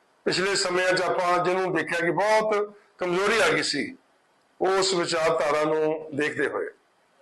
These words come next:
ਹੁਣ ਸਰਦਾਰ ਬਲਵਿੰਦਰ ਸਿੰਘ ਭੁੰਦੜ ਜੀ ਜਿਹੜੇ ਕਾਰਜਕਾਰਨੀ ਪ੍ਰਧਾਨ ਬਣਾਏ ਆ, ਠੀਕ ਹੈ, ਉਹਨਾਂ ਦਾ ਲੰਬਾ ਤਜਰਬਾ, ਬੜੇ ਪੁਰਾਣੇ ਲੀਡਰ ਨੇ, ਪਰ ਉਹ ਤਾਂ ਇਹਨਾਂ ਦੇ ਘਰ ਦੇ ਜਿਹੜੇ ਹੈਗੇ ਆ ਫੈਮਿਲੀ ਮੈਂਬਰ ਨੇ,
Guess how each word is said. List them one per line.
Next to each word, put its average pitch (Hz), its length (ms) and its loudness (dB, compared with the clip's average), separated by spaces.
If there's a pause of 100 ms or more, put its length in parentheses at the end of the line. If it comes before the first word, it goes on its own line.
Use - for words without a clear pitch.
(800)
ਹੁਣ 208 520 0 (340)
ਸਰਦਾਰ 185 340 0
ਬਲਵਿੰਦਰ 185 380 0
ਸਿੰਘ 196 220 -2
ਭੁੰਦੜ 180 320 0
ਜੀ 190 360 2 (640)
ਜਿਹੜੇ 190 160 0
ਕਾਰਜਕਾਰਨੀ 185 600 2
ਪ੍ਰਧਾਨ 165 320 0
ਬਣਾਏ 170 380 2
ਆ, 147 360 0 (320)
ਠੀਕ 220 220 -2
ਹੈ, 247 80 0
ਉਹਨਾਂ 233 200 4
ਦਾ 220 160 2
ਲੰਬਾ 196 280 0
ਤਜਰਬਾ, 196 760 0 (360)
ਬੜੇ 175 160 -2
ਪੁਰਾਣੇ 185 320 0
ਲੀਡਰ 180 300 2
ਨੇ, 190 220 0 (680)
ਪਰ 196 120 0
ਉਹ 208 160 2
ਤਾਂ 233 160 2
ਇਹਨਾਂ 220 240 2
ਦੇ 220 120 2
ਘਰ 214 260 0
ਦੇ 196 560 0 (360)
ਜਿਹੜੇ 160 280 0
ਹੈਗੇ 156 320 0
ਆ 143 380 0 (280)
ਫੈਮਿਲੀ 185 300 0
ਮੈਂਬਰ 147 300 0
ਨੇ, 135 200 0